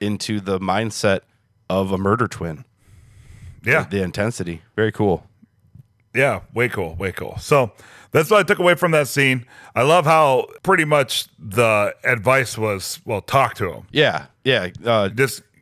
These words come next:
Speaker 1: so, so the brain
Speaker 2: so
Speaker 1: can re-
Speaker 2: Right, and they all, they all struggle 'cause typically in this situation it would be loved ones and family, but even the folks that work for Hector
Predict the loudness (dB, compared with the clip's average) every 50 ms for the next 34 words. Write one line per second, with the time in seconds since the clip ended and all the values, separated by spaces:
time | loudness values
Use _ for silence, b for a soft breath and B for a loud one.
0 | -20 -16 -10 -6 -4 -4 -4 -4 -2 0 0 2 2 4 4 4 4 2 0 0
1 | -2 -2 -2 -2 -2 -2 -2 -2 -4 -6 -8 _ _ _ _ _ _ _ _ _
2 | _ _ _ _ -2 0 2 4 4 2 0 -2 -6 -4 -2 0 2 4 4 6
3 | 4 4 2 0 -4 b b b b b b b b b 2 4 4 6 4 2
4 | 0 -2 2 2 4 4 4 4 2 2 2 0 0 -2 -2 -4 0 0 0 0
5 | 0 2 2 2 2 2 -2 -4 -2 -2 -2 0 0 0 0 0 0 -2 -4 -2
6 | -2 -2 -2 -2 -2 0 0 2 2 2 2 2 0 0 0 0 0 -4 -8 -8
7 | -4 0 0 0 2 2 2 0 0 0 -4 B B B B B B B 0 2
8 | 2 2 4 2 0 0 2 0 0 2 2 2 2 2 0 0 -2 -2 -2 -2
9 | 0 2 2 2 2 -2 -2 2 2 4 4 2 2 -2 _ b b b b b
10 | b b b b b b _ _ _ _ _ _ -10 -4 -2 0 0 0 0 0
11 | 2 2 2 0 -6